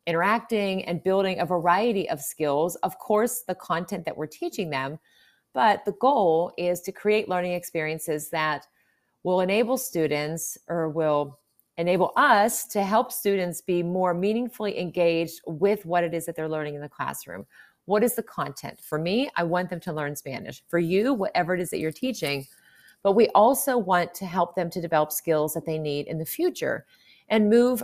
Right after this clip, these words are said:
from being simply the consumers to the creators and maybe even the innovators, boost student engagement, which then, of course, once students are engaged, they're actively learning, they have choice and voice in learning,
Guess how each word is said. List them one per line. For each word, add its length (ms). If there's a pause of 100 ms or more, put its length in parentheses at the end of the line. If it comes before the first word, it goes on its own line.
from 200
being 260
simply 320
the 100
consumers 800 (380)
to 80
the 100
creators 800 (340)
and 640
maybe 280
even 200
the 140
innovators, 580 (600)
boost 440
student 300
engagement, 680 (340)
which 360 (160)
then, 220
of 160
course, 320
once 300
students 320
are 100
engaged, 680
they're 160
actively 480
learning, 480
they 120
have 180
choice 440
and 140
voice 300
in 100
learning, 400